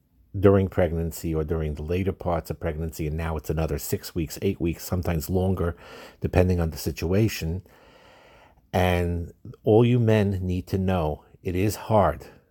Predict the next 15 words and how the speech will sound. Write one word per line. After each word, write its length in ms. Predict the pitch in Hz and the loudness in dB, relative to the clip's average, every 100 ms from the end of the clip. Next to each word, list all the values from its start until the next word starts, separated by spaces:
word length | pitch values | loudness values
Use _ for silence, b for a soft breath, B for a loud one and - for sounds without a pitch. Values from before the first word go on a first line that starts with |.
| _ - | _ -12
and 140 | 87 | -8
it's 180 | 85 - | -8 -6
difficult, 760 | - 107 101 - - - - _ _ B B B B | -2 -2 -2 -8 -12 -14 -20 _ _ B B B B
but 100 | 87 | -2
you 80 | 82 | 0
need 160 | 98 - | -2 -2
to 80 | |
be 180 | 87 90 | -2 2
as 140 | 80 - | 2 0
sensitive 600 | - 95 98 - 98 90 | -2 0 -2 -2 -2 0
and 100 | 78 | -4
as 140 | 78 | -8
caring 520 | - - 101 95 90 | -8 -2 0 0 -2
as 140 | 78 - | -4 -6
possible 720 | - 90 87 95 98 117 | -2 -2 0 -2 -2 -2